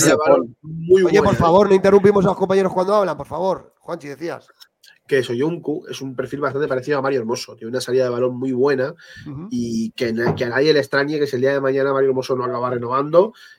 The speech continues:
Speaker 1: el club apueste por Soyuncu, eh,
Speaker 3: Ujú.
Speaker 1: en, en, en esa posición, ¿eh?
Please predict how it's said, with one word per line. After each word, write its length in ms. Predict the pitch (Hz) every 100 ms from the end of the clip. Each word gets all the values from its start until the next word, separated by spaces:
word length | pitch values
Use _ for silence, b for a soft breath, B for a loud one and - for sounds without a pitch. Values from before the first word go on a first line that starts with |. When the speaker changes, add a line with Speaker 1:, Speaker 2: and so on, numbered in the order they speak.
| -
Speaker 1:
el 180 | 127
club 200 | 120 139
apueste 360 | 147 135 127 147
por 120 | 143
Soyuncu, 360 | - 117 123 113 _ _
eh, 200 | 117 120 -
Speaker 3:
Ujú. 100 | 147 131
Speaker 1:
en, 260 | 120 117 - 120
en, 240 | 123 110
en 80 | 127
esa 180 | 123 117
posición, 400 | 120 117 113
¿eh? 100 | 147